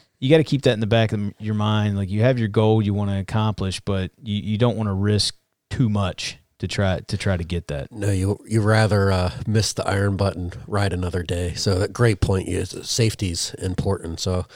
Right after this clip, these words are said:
Speaker 2: that brings, you know, a good segment into the next one. What is, uh, one of your scariest moments that you've had on a motorcycle on one of your trips?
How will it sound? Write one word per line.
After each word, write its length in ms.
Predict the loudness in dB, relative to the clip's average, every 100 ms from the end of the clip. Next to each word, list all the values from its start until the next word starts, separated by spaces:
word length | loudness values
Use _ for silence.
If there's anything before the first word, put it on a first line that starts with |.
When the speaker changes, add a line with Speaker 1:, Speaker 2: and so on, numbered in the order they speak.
| -20 -6
Speaker 2:
that 100 | -2
brings, 500 | 2 2 2 -2 -6 -4
you 100 | -2
know, 120 | 0
a 40 |
good 240 | 0 -2 -2
segment 400 | -2 0 0 0
into 160 | -2
the 140 | -2 -2
next 260 | -4 -4
one. 240 | -4 -4 -2
What 140 | 0
is, 180 | 0 2
uh, 220 | 2 2 -4 -16 -20 -4
one 100 | 0
of 100 | 2
your 120 | 2
scariest 560 | 0 0 2 4 4 2
moments 400 | 2 2 2 0
that 120 | -4
you've 120 | -2
had 160 | -2 -2
on 120 | -2
a 60 | -2
motorcycle 840 | -2 -2 -2 -2 -2 -2 -2 -2
on 120 | -4
one 120 | -4 -4
of 80 |
your 100 | -6
trips? 420 | -4 -4 -4 -6